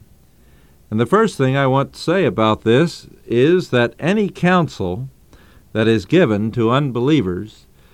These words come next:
that does not present the gospel of Jesus Christ, any counseling that is antithetical to evangelism, is not Christian.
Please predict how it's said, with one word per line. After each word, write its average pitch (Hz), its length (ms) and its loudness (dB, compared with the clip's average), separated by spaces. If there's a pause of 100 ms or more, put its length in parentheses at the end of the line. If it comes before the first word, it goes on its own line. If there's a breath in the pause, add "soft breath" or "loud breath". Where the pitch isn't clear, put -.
(320 soft breath)
that 120 160 -2
does 123 200 0
not 180 320 -2
present 143 480 0
the 120 140 -4
gospel 143 580 0
of 98 100 -2
Jesus 131 520 -2
Christ, 107 680 -4 (680 soft breath)
any 202 300 0
counseling 120 800 -2
that 113 200 -2
is 107 220 -2
antithetical 135 1000 -2
to 107 500 -2 (180)
evangelism, 101 1120 -2 (160)
is 113 180 0
not 127 300 -2
Christian. 120 540 2